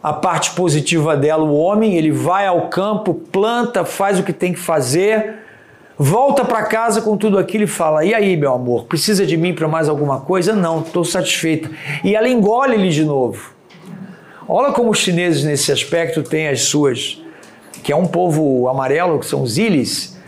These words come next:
vieram pra cá numa debandada como vieram os capelinos, enfim, é uma outra história. Então,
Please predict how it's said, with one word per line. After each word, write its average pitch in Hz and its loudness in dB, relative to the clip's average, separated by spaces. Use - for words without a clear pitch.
vieram 147 0
pra 151 -2
cá 165 -2
numa 143 -2
debandada 139 -2
como 139 -2
vieram 139 0
os 120 -4
capelinos, 131 -2
enfim, 120 -4
é - 0
uma 143 2
outra 180 0
história. 110 -2
Então, 226 0